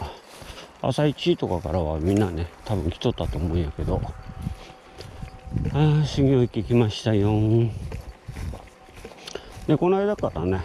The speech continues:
修行行きの新しい、新たなパターン。このモノ直下を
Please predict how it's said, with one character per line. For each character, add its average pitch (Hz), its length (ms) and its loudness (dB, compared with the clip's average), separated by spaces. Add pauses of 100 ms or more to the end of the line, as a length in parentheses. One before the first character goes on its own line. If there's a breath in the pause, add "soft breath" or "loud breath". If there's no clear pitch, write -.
(1400 loud breath)
修 - 140 2
行 127 80 8
行 120 120 4
き 110 100 4
の 95 220 2
新 131 220 0
し 113 240 -2
い、 - 100 -4
新 120 200 0
た - 100 -6
な 87 120 0
パ 85 200 -4
タ 87 120 -4
ー - 40 -4
ン。 - 20 -12 (1600 loud breath)
こ 113 100 4
の 101 100 6
モ 143 240 6
ノ 175 160 4
直 165 240 -2 (180)
下 110 100 0
を 92 260 2